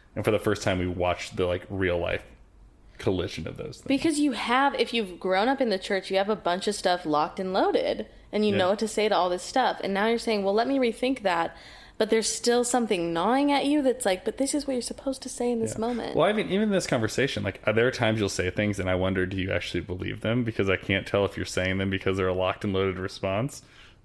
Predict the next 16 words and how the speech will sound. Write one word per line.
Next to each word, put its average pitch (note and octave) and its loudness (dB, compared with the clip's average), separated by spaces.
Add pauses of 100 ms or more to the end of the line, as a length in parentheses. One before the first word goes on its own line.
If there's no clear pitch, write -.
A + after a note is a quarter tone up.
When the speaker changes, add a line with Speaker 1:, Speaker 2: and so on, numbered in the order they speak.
Speaker 1:
or G2 2
if G2 0
it's - -2 (340)
something G2 0
that F2+ 0
you, F#2 -2
like, G#2 0
and B2+ 2
not C#3 4
to C3 -10
say, A#2+ 2
like, G2 2
I G2 2
think G2 -2
you're F#2 -2
disingenuous, F#2+ -4